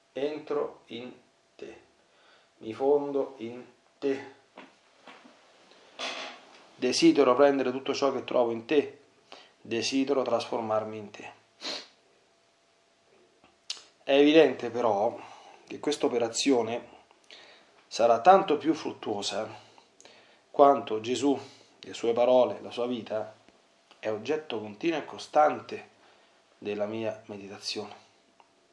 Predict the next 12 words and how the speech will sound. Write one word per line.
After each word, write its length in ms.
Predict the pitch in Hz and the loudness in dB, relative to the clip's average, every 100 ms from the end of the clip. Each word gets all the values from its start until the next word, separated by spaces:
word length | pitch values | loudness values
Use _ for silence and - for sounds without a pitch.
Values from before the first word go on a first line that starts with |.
| _ _ _ _ _ _ - | _ _ _ _ _ _ -16
quotidiana, 760 | - 104 101 113 107 104 - _ | -14 -12 -2 2 2 -2 -18 _
della 140 | - - | -18 -16
mia 100 | 101 | -14
preghiera, 340 | 98 110 117 | -8 -4 -4
della 160 | 104 113 | -4 -6
mia 120 | 143 | -4
conoscenza. 640 | 135 - 151 143 127 - - _ _ - - - _ _ _ _ _ _ _ _ _ _ _ _ _ _ _ _ _ _ _ - | -4 -4 0 0 -2 -10 -12 _ _ -20 -20 -20 _ _ _ _ _ _ _ _ _ _ _ _ _ _ _ _ _ _ _ -14
Il 160 | 117 | -2
terzo 320 | - 156 - | 4 4 4
passaggio 580 | 135 113 - 123 104 95 | 0 0 4 4 4 -4
che 160 | 95 98 | -8 -8
dice: 480 | 117 104 110 - | -8 -4 -4 -4